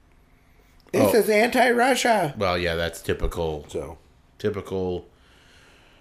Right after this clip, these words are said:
Speaker 2: typical crap.
Speaker 1: All right, so I've got one that's gonna hit you right in the childhood feels. Are you ready?
Speaker 2: Um, okay, I guess.
Speaker 1: The, um, the actor,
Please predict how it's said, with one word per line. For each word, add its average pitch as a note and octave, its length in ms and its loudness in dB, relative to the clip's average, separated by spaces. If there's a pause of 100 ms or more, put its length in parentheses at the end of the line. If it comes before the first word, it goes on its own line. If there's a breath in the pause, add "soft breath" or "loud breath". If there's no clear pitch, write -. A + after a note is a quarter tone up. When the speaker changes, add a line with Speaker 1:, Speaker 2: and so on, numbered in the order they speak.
(280 soft breath)
Speaker 2:
typical A#2 380 -6
crap. F2 540 -2 (380)
Speaker 1:
All C3 80 4
right, A2 240 2
so A#2+ 140 4
I've C3+ 140 4
got C#3+ 180 6
one C3+ 160 4
that's B2+ 160 -4
gonna A#2 160 -2
hit A#2 200 0
you A2+ 100 2
right G#2+ 120 4
in F#2+ 80 -10
the G2 60 -8
childhood F#2 500 0
feels. E2+ 380 -4
Are D#2+ 60 -6
you E2 120 -4
ready? G2+ 300 -4 (840 soft breath)
Speaker 2:
Um, D#2 520 -8 (1200)
okay, F#2+ 500 -10 (400)
I - 40 -20
guess. G2+ 300 -10
Speaker 1:
The, F#2 560 -12
um, D2+ 600 -16 (1000)
the F2 320 -10
actor, B2 580 -2